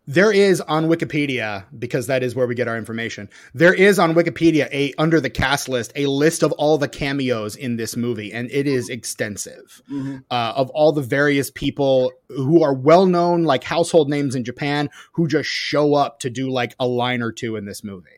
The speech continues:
Speaker 2: Well, you've been
Speaker 1: Um,
Speaker 2: paying a lot of homage to previous creators. I think the director of the first Japanese movie is the, they use his pictures as stand-in for that scientist that's missing.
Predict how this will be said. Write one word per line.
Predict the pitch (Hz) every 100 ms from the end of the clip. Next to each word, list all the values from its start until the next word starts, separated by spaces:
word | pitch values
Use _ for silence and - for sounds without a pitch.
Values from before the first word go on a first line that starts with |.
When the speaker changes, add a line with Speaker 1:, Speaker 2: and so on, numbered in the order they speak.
| - _ -
Speaker 2:
Well, | 165
you've | 151
been | 120
Speaker 1:
Um, | 113
Speaker 2:
paying | 107 147
a | 135
lot | 139 147
of |
homage | 127 117 127 135
to | 120
previous | 123 120 113 -
creators. | 120 117 117
I | 127
think | 123 123 -
the | 113 107 123 -
director | 113 113 135 160
of | 156
the |
first | 156 160 151
Japanese | 160 156 160 156
movie | 160 160
is | 135 120
the, | 131 104
they | 127 139 135
use | 135
his | 104 131 135
pictures | 123 127 113
as | 107
stand-in | 117 113 127
for | -
that | 110
scientist | - 110 113 123
that's | 127 117
missing. | 135 131 143